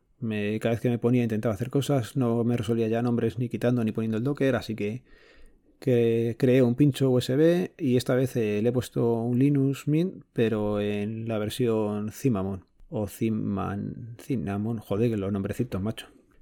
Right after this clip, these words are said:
Pues eso, en Cinnamon. Y está funcionando en un momento. Ya tengo hecho un guía burro, ya dije que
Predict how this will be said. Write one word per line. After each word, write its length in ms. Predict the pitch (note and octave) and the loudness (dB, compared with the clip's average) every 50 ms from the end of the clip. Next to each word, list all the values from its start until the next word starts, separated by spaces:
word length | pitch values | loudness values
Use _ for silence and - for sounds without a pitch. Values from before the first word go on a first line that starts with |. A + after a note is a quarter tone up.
| - _ _ | -20 _ _
Pues 180 | - A#2+ A2 | 0 0 0
eso, 260 | B2+ A2+ - G#2 G2+ G2+ | 0 0 -2 -2 -2 -2
en 280 | G2+ G2 G2+ A2 A2+ | -2 -2 -2 -2 0
Cinnamon. 420 | - - B2+ G#2 F#2 F#2+ F#2+ - - _ - _ _ _ _ _ _ _ - | 0 0 2 2 2 0 -4 -6 -8 _ -20 _ _ _ _ _ _ _ -4
Y 320 | B2+ A#2+ B2 B2+ B2+ A#2+ | 2 4 6 6 8 6
está 220 | A#2 A#2 - C#3 | 6 4 4 2
funcionando 800 | B2 - C3+ A#2+ A#2 A2 G#2+ G2+ F#2 F#2+ F#2+ F#2 F#2 F#2+ G#2 G2 F#2 - - _ _ _ - - _ - B2 - | 2 2 2 2 2 0 0 0 0 0 0 0 0 -2 -2 -4 -6 -10 -16 _ _ _ -20 -20 _ -14 -10 -6
en 180 | - G#2+ A2+ A#2+ | -4 0 0 2
un 60 | A2 | 2
momento. 460 | G#2 G2+ A2+ A#2 G#2+ - G2 G2 A2+ C3 | 2 2 2 0 -2 -2 -6 -10 -8 -2
Ya 200 | C3 B2+ A#2 A#2 A2+ | 0 2 2 2 2
tengo 260 | B2+ B2 A#2 A#2 A#2 | 2 2 4 4 2
hecho 480 | A2+ - - B2+ A2 G#2+ A2 C3 B2+ - _ _ | 2 0 0 0 0 0 0 -4 -6 -12 _ _
un 200 | C#3+ C3+ C3+ B2+ | 0 2 2 4
guía 160 | B2 A#2+ A#2 | 4 4 4
burro, 240 | B2 C#3+ D#3 F3 D#3+ | 2 2 2 2 2
ya 160 | C3 A#2+ A2+ | 2 0 0
dije 280 | A2+ A2+ A2+ B2 B2 A2+ | -2 -2 -2 -2 -2 -2
que 360 | A2 A2 A2 A2+ A#2 B2 | -2 -2 -2 -2 -4 -6